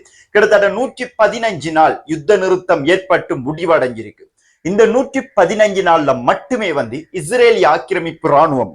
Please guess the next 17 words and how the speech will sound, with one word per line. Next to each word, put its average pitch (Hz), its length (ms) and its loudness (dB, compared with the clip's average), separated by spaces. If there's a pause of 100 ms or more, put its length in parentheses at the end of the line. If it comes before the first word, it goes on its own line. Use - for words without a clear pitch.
காசாவுக்குள்ள 202 680 2 (140)
இதுவரைக்கும் 170 520 0 (460)
ஆயிரத்தி 233 640 0 (280)
ஐநூத்தி 220 560 -6 (200)
இருபது 233 480 0 (160)
முறைகள் 208 540 0 (880)
யுத்த 170 320 2
நிறுத்தத்தை 165 540 -2 (100)
மீறி 196 280 2 (120)
இருக்காங்க. 131 440 -2 (300)
இதுவே 185 260 2 (140)
இஸ்ரேலினுடைய 170 640 0 (140)
எண்ணம் 220 280 0 (160)
எப்படி 220 300 -4 (100)
இருக்கு 170 240 2
அப்படிங்கிறத 151 540 -2 (400)
நமக்கு 175 240 0